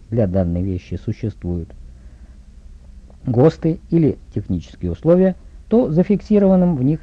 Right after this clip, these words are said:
требованиям, если иное не оговорено договором.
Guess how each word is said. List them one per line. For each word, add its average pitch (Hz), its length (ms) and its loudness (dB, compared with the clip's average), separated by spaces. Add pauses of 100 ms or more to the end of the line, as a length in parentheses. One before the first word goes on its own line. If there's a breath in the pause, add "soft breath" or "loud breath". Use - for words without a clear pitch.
(120)
требованиям, 87 600 0 (380 soft breath)
если 113 360 0
иное 170 300 2
не 113 140 0
оговорено 110 640 0 (100)
договором. 87 680 0